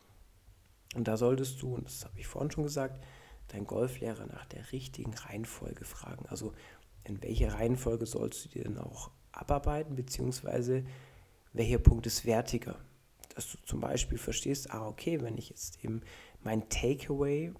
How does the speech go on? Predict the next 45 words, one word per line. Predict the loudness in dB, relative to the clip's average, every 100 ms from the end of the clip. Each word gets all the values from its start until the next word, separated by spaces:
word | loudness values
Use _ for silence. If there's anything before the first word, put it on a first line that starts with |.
| -12
ähm, | -2 2 2 0 -4 -16 _ 0
nicht | 4 6 4 0 -6 -12 -16 -20 -20 -6
mit | -4 -2
dieser | -4 -6 0
Oberkörperrotation | 2 4 4 2 2 0 -2 -2 0 0
starte, | 0 2 2 2 0
sondern, | 2 2 4 2 -2 -10 -20 -20 -20 -14
äh, | 0 0
weiß | 6 6 6
ich |
nicht, | 6 2 -2
über | -2 0
das | 2
rechte | 0 2 -2
Knie, | 2 4 6
über | 4 2
eine | 2
Außenrotation | 2 2 4 4 4 2 0
rechtes | 0 -2 -2
Knie, | 4 4 2 -8 -20 -20 -18 -18 -18 -4
dann | 0
geht | 2
mein | 4 2
Schläger | 2 2 2 2
zum | -2 -2
Beispiel | -2 -2 -6
zu | -4 0 0
flach | 0 -4 -4 -6
nach | -6 0
innen | 8 10 10 6
und | 4 0 2
dann | -2
ist | -4
die | -4
Schlagfläche | 2 2 2 0 0
geschlossen | 0 0 2 4 6 4
und | 4 0 0
dann | -4 -4
kommt | -2 -2 -2
da | -2
eben | -2 -2 -2
Ball | 0 2 2
X | 2 0 2
Y | 2 2 -4
raus. | -8 -14 -14